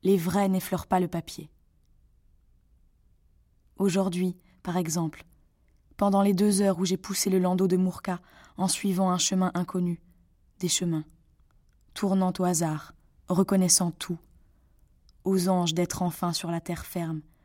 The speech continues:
le sable, la mer, caressant, entre autres, des buissons piquants tout en fleurs comme on caresserait le chien d'un autre sans s'attarder.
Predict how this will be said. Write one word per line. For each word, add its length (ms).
le 80
sable, 380
la 180
mer, 320
caressant, 580
entre 300
autres, 260
des 100
buissons 400
piquants 400
tout 220
en 80
fleurs 400
comme 180
on 60
caresserait 420
le 80
chien 240
d'un 220
autre 280
sans 180
s'attarder. 540